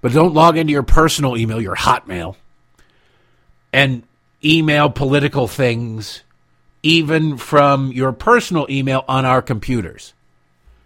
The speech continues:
'Cause the timestamp, 'cause the digital footprint, if you're using our things to, uh, do, in our time to do political work,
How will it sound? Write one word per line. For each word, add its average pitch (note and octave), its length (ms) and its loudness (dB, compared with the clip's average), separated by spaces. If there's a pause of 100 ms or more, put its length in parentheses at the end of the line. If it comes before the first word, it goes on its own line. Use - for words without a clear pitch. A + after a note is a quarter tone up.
(220)
'Cause B2+ 160 -4
the G#2+ 100 -6
timestamp, D3 760 -2
'cause G2+ 180 -14
the F2+ 80 -16
digital A#2 400 -8
footprint, C#3 520 -4 (280)
if G2+ 180 -6
you're C3+ 180 0
using C3 420 0
our B2 140 0
things A#2 420 -6
to, A2+ 400 -2
uh, A2 100 -2
do, A#2 360 -6
in G#2 180 -10
our A2+ 160 -4
time A#2+ 460 -4
to A2 100 -8
do A2+ 300 -6
political A2+ 520 -2
work, G#2 240 -6